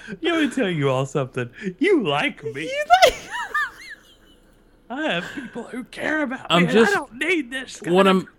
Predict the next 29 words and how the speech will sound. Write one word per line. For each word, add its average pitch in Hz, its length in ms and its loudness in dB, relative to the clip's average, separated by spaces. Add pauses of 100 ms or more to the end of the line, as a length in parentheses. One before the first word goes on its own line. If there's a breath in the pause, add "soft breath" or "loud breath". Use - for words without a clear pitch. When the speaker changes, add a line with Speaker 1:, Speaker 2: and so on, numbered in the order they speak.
Speaker 2:
what 175 160 2
I'm 170 120 4
trying 202 240 2
to 202 80 4
say 151 220 6
is 135 180 4
thank 151 320 0
you, 123 120 4
everyone, 113 540 2
for, 110 420 2 (140)
for 110 380 4
reaching 117 400 -2
out 107 140 0
and 110 80 -2
letting 110 180 -4
me 110 80 -2
know. 107 260 0 (400 loud breath)
Uh, 147 560 4
real 175 300 6
quick, 131 340 4
Joseph, 170 800 4 (180)
uh, 127 360 4
Jared, 135 640 2
Craig, 131 600 4 (560 soft breath)
Rich, 156 640 2
Scott, 170 680 2 (300)
Jeff, 160 600 2 (200)
Chris, 175 460 4
Martin, 170 680 4